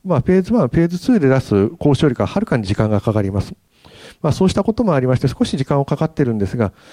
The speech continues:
それでもなんとか、まあ、年内締結に向けて今いろんなネゴシエーションを行っているところです。まあ、こちらが決まったらまた報告させていただこうと思います。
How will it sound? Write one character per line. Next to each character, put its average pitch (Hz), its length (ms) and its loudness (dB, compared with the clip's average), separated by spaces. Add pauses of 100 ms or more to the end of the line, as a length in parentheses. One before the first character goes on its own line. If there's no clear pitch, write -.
(140)
そ - 100 -6
れ 226 60 0
で 262 60 -2
も 160 100 -4
な 180 80 0
ん 185 40 -2
と - 80 -2
か、 113 100 0
ま 127 180 0
あ、 113 40 0
年 135 240 0
内 135 140 2
締 135 160 0
結 120 220 -4
に 110 60 -6
向 113 120 -4
け 156 120 -4
て 226 100 -2
今 120 180 0
い 104 60 0
ろ 104 100 0
ん 104 80 -2
な 104 240 0
ネ 123 120 0
ゴ 110 120 0
シ 120 100 -2
エ 107 40 0
ー - 20 0
シ - 80 -2
ョ 180 40 2
ン 185 40 4
を - 40 -2
行 120 160 -2
っ 98 60 -2
て - 80 -6
い 101 40 -2
る 95 60 -4
と - 80 -6
こ 101 120 -6
ろ 92 80 0
で 78 100 -8
す。 - 140 -12 (400)
ま 185 60 -2
あ、 - 40 -2
こ - 80 -2
ち 185 100 -4
ら 165 60 2
が 160 80 0
決 - 80 -10
ま 151 100 -2
っ - 40 -6
た 151 100 -2
ら 101 60 -2
ま 92 120 -2
た 87 160 -4
報 123 200 -2
告 - 200 -6
さ 113 100 0
せ - 60 -8
て 117 80 -4
い 104 40 -2
た 107 100 -2
だ 101 80 -2
こ 101 120 -2
う 95 40 0
と - 100 -12
思 90 140 -10
い 82 40 -12
ま 82 80 -8
す。 - 100 -14